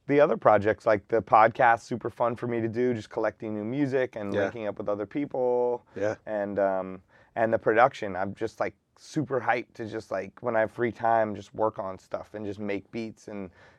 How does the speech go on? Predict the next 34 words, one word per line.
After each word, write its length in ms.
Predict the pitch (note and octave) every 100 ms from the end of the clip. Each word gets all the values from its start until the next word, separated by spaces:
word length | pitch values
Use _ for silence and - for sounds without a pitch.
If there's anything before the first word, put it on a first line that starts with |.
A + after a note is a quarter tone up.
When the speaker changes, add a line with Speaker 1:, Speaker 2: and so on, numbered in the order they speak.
| _
Speaker 1:
download 380 | A#2+ A2+ A2 G#2+
new 160 | A2+
sounds 500 | A2 - A#2 A2 G#2+
and 160 | G#2 G2+
learn 360 | G#2+ A2 A2 G#2+
new 160 | G#2+
programs. 760 | G2+ A2+ A2+ A2+ G#2+ G#2 G#2 G#2
And 220 | G2+ F#2+ _ _ _ _ -
I 140 | A#2
don't 100 | C3+
know, 60 | B2+ B2
I 40 |
just 140 | A#2
feel 120 | - B2+
like 100 | A2
a 40 |
little 220 | G#2+ A2
kid. 260 | G2+ B2 A2+
I've 100 | G2+
just 160 | G2+
been, 180 | - A#2
like, 340 | A2 A2 - _ _ - - _
the 100 | -
same 220 | A2+ C3+ B2
way 120 | A#2
I 40 |
was 240 | G#2+ A2 G#2
about 240 | G#2 G2+
D 160 | A#2+ A#2
J 220 | G#2+ G2+
ing. 80 | G2
I've 100 | G2
just 220 | G#2 -
been, 280 | A2+ G2+